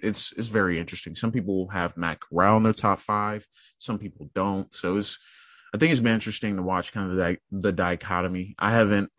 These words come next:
and, and to me, I haven't, you know, allowed that to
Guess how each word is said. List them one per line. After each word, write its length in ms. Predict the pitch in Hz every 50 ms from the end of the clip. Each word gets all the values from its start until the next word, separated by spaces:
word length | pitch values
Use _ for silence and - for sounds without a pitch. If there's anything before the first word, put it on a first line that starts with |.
| _ - - _ - - -
and, 180 | 143 143 135 -
and 120 | 131 131
to 100 | - 143
me, 320 | 139 151 160 156 143 - -
I 140 | - 120 135
haven't, 380 | 143 131 123 117 113 110 - -
you 100 | 104 120
know, 180 | 120 107 95 98
allowed 360 | 92 90 95 98 98 95 87
that 200 | 101 98 92 85 -
to 320 | - 95 90 90 85